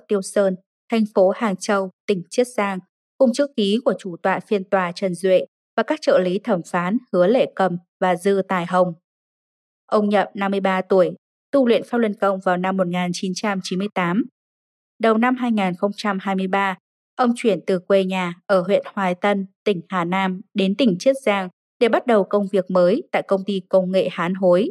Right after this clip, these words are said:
ở quận Tiền Đường, thành phố Hàng Châu. Vài tháng sau, vào ngày năm tháng tư năm hai nghìn không trăm hai mươi ba, ông bị bắt sau khi bị tố giác vì phân phát tài liệu thông tin Pháp Luân Công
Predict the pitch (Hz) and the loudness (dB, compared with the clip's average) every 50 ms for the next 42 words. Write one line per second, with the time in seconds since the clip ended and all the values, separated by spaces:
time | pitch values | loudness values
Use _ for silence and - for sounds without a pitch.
0 | - _ - 214 202 190 - 208 - - - - 202 190 180 180 175 185 180 170 | -6 _ -2 -2 -2 0 0 0 -2 -2 -2 -2 0 0 0 0 2 2 2 0
1 | 165 160 - _ _ - 190 180 180 - _ - 180 170 175 190 - 226 202 180 | -2 -6 -16 _ _ -4 -4 -4 -4 -2 _ 2 4 4 4 4 2 0 -2 -2
2 | 175 - - 208 202 196 190 - _ _ _ _ _ _ _ _ _ _ _ _ | -4 -2 0 2 2 2 0 -4 _ _ _ _ _ _ _ _ _ _ _ _
3 | _ - 202 202 202 - 208 208 214 208 - 240 233 220 208 202 - _ _ _ | _ -2 -2 -2 -2 -2 -4 -4 -2 -2 0 0 2 2 0 -2 -6 _ _ _
4 | _ - 202 202 208 208 208 196 202 214 220 220 214 - 202 196 196 208 247 233 | _ 0 0 0 0 0 0 0 0 0 -2 -2 -4 -6 -6 -6 -2 2 4 4
5 | 233 220 208 196 190 196 196 202 202 196 190 185 175 180 - 202 196 190 - - | 4 4 2 2 0 -2 -2 -2 -2 -2 -2 -2 -2 -2 -2 -4 -4 -4 -4 -4
6 | 208 196 196 - 202 196 196 190 190 196 196 196 190 185 - _ _ _ _ _ | -4 -4 -4 -4 -4 -2 -2 0 0 0 0 -2 -2 -6 -10 _ _ _ _ _
7 | _ - 208 208 214 208 - - - 269 330 - - - - 220 196 196 - - | _ -2 0 2 2 0 0 0 0 -2 -2 -4 -10 -6 -2 -2 -2 -2 -2 -2
8 | 208 190 175 180 190 190 - - 196 185 180 185 - 240 254 302 - _ _ _ | -2 -2 0 -2 -4 -4 -2 0 0 0 0 0 0 0 0 0 -2 _ _ _
9 | _ - 262 254 247 294 294 285 285 330 359 349 _ - 208 185 165 180 180 180 | _ 0 2 2 4 4 2 2 2 0 -2 -2 _ 0 0 0 2 2 2 0
10 | 175 - - 202 190 185 185 196 196 190 180 175 - 247 240 220 202 190 - - | 0 0 -2 -2 -2 0 2 2 2 2 0 0 0 2 2 2 0 0 0 2
11 | 202 202 196 | 2 2 0